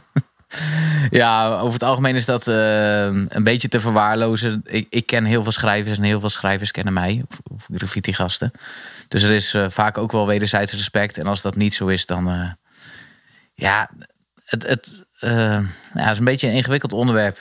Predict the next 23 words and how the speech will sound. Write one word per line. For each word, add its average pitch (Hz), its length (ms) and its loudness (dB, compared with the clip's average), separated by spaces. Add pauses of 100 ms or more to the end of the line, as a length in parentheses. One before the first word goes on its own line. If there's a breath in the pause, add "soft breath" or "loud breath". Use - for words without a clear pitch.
(140)
Het - 180 -20
is, 104 220 -4
ehm, 101 280 0 (400 loud breath)
als - 200 0
je 120 60 0
het - 240 -8 (680)
gaat - 260 -2
roepen 127 300 2
dat 110 140 2
het 110 80 -4
nooit 120 260 2
gebeurt, 104 340 0
dan, 101 220 0
dan 101 160 0
jinx 117 320 2
je 107 60 0
jezelf 101 320 2
ook. 117 220 0
En 113 80 0
als 104 120 0
je 110 80 -2
zegt 104 200 0
dat, - 200 -8